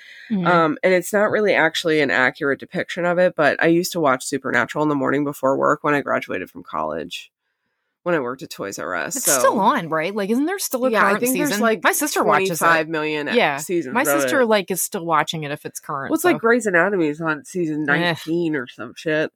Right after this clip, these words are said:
Speaker 1: Yeah.
Speaker 2: Um, anyway, so the Wendigo or Wendigo or Wendigo, depending on how you decide
Speaker 1: A
Speaker 2: to
Speaker 1: Wendigo.
Speaker 2: I'm not kidding you. That's how some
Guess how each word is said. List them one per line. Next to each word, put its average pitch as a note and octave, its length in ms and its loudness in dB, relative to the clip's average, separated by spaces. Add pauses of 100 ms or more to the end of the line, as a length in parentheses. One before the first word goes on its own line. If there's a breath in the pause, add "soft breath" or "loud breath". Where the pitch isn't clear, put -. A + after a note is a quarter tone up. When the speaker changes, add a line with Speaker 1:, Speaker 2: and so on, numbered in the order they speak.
Speaker 1:
Yeah. A2 200 -20 (760 loud breath)
Speaker 2:
Um, E3 520 2 (320 loud breath)
anyway, G#3 320 4
so G3+ 200 -2
the G3+ 120 0
Wendigo A#3+ 460 0
or F#3+ 160 2
Wendigo F3 480 0
or D#3+ 160 2
Wendigo, D#3+ 960 2 (440)
depending E3+ 380 -2
on D#3+ 160 2
how E3+ 180 -4
you E3+ 280 -2
decide E3 400 0
Speaker 1:
A G3 140 2
Speaker 2:
to - 60 2
Speaker 1:
Wendigo. A3 1160 2 (480 loud breath)
Speaker 2:
I'm A3 220 4
not A#3 260 6
kidding A#3+ 260 2
you. A#3 180 4
That's F#3 220 2
how F#3 160 2
some G3+ 440 -2